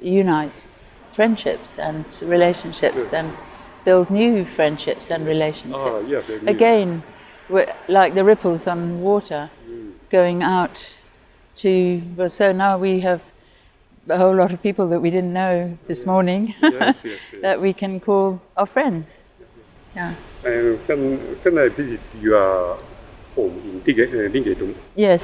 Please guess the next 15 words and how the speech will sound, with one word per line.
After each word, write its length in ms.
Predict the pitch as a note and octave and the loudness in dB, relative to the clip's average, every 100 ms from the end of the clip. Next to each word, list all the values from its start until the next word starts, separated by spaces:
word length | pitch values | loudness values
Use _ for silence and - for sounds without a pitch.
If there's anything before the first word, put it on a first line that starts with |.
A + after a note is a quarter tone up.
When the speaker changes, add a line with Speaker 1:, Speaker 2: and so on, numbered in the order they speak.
| - | -2
Speaker 2:
uh, 340 | A#2 G2+ F#2+ G2 | -2 0 0 0
in 220 | G#2 G2+ | 0 0
nineteen 320 | G2+ G#2+ G#2+ | 0 -2 -2
ninety-three, 1700 | G2 G2+ - - G2+ G2 F#2+ F2+ G2+ - - - - - - - C3+ | -2 -2 -6 -16 -12 -12 -12 -14 -16 -18 -20 -20 -20 -20 -18 -10 2
Speaker 1:
Two, 200 | A3 F#3 | 4 4
Speaker 2:
I 100 | G2 | 0
think, 200 | F#2+ - | -4 -2
Speaker 1:
yeah. 200 | G2 F3+ | -2 -2
Speaker 2:
two 200 | - G2 - | -4 -4 -6
or 120 | A2 | -6
three, 140 | - F#3+ | 2 2
Speaker 1:
Yeah. 80 | |
Speaker 2:
yeah. 960 | A2 F#2+ - - - - - - - C3 | 4 -2 -6 -20 -20 -20 -20 -20 -12 -4
Uh, 180 | B2 A#2 | -2 0
then, 360 | A2 D#3 G2+ | 2 2 2